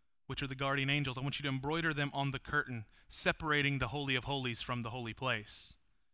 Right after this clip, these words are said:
They were also, the cherubim were knitted into the very fabric of the first curtain that went over the tabernacle. Well, what was the point of that? Remember the garden. It was a reminder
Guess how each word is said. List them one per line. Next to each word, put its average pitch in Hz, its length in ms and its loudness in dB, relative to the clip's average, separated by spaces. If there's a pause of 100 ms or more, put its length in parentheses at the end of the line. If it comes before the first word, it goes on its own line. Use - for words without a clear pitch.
(760)
They 147 120 6
were 156 140 6
also, 170 320 6
the 143 120 -2
cherubim 175 420 2
were 139 120 2
knitted 156 360 4
into 147 160 2
the 135 60 0
very 151 180 2
fabric 160 500 0
of 123 120 -6
the 117 60 -4
first - 380 0
curtain 151 300 0
that 123 80 0
went 123 220 -4
over 127 260 -2
the 117 80 -4
tabernacle. 113 760 -2 (320)
Well, 151 160 0
what 170 140 -2
was 143 140 -4
the 139 60 -6
point 160 220 -2
of 117 80 -8
that? 110 200 -10 (540)
Remember 165 420 2
the 147 80 -2
garden. 135 480 0 (420)
It 147 140 -4
was 147 160 0
a 139 60 -2
reminder 135 720 2